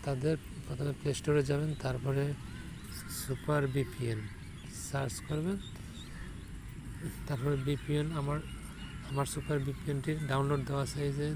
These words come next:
দেখেন এখানে ইনস্টল লেখা আছে। এখন যাদের ইনস্টল নাই তারা ইনস্টল করে নেবেন, ইনস্টল করে নেবেন, তারপর ইনস্টল করার পরে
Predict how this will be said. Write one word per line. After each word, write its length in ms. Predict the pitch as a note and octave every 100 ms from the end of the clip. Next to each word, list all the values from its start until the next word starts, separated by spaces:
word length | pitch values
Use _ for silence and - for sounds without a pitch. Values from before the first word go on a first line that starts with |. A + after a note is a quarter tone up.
| C#3+
দেখেন 240 | A#2+ C#3 D#3 - - - - - - - - - -
এখানে 260 | C#3+ C3+ D3+ D3+
ইনস্টল 340 | - - D3 C#3+ D#3 - - - C#3+
লেখা 280 | C3+ B2 C#3 C3
আছে। 240 | B2 - D#3 F3+ - F#2+ - - - - - - - - - - - - - - - - -
এখন 240 | A#2+ C3+ C#3 F3 C#3+
যাদের 240 | C3+ C3 C#3+ - - - - E3
ইনস্টল 320 | C#3 B2 D3 C#3+ C#3+
নাই 100 | D#3 D3+
তারা 200 | D3+ F#3 - - - - F3 G3 G3+ G3+ G#3+ G#3 - - - - E3
ইনস্টল 300 | C3+ - D3+ C#3
করে 140 | C#3 C3+
নেবেন, 220 | B2+ A#2+ G#2+ - - - - - - - - - - - - - C#3
ইনস্টল 300 | C3+ - D#3 C3+
করে 160 | C#3 C3+
নেবেন, 220 | C#3+ D#3 E3+ - - - - - -
তারপর 360 | B2+ C3 C#3 C#3+ D#3+
ইনস্টল 300 | B2+ - C#3+ C#3
করার 240 | C#3+ D3 C#3
পরে 140 | D3